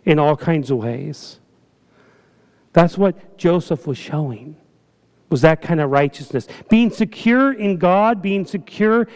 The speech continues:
in what God has done, you can then share that love to other people. You can, you don't have to seek out trying to love people. You just have to live.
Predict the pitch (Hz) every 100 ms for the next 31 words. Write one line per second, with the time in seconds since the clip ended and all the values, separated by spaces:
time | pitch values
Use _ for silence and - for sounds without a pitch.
0 | - 208 180 175 185 180 151 143 170 175
1 | 196 - - 180 170 196 165 170 175 175
2 | - - 226 226 175 147 147 123 123 143
3 | 139 - - _ - 202 165 165 170 -
4 | 185 175 160 147 147 _ _ _ _ _
5 | _ - 185 180 190 170 - - - 190
6 | 240 247 269 196 - 240 226 180 147 175
7 | 262 - _ - 208 202 190 190 202 208
8 | 226 247 269 - - _ _ _ _ _
9 | 165 180 240 190 220 220 175 131 _ -
10 | 165 220 156 -